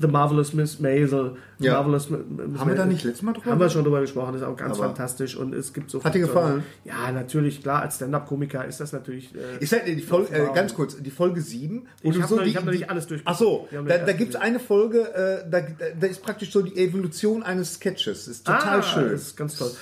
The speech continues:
Speaker 2: Total
Speaker 1: Und was natürlich
Speaker 2: schön.
Speaker 1: toll ist, ist natürlich Toni Schalup, also Monk,
Speaker 2: Ja.
Speaker 1: als ihr Vater und natürlich Kevin Pollack,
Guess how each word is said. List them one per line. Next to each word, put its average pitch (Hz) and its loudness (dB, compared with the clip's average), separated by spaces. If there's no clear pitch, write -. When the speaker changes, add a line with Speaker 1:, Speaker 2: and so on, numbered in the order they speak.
Speaker 2:
Total 170 4
Speaker 1:
Und 233 6
was 226 2
natürlich 226 2
Speaker 2:
schön. - -8
Speaker 1:
toll 202 2
ist, 233 0
ist 214 -8
natürlich 190 -4
Toni 160 -2
Schalup, 165 -2
also 147 0
Monk, 151 -2
Speaker 2:
Ja. 127 2
Speaker 1:
als 156 -2
ihr 156 2
Vater 180 -2
und 220 0
natürlich 233 -4
Kevin 208 -2
Pollack, 185 0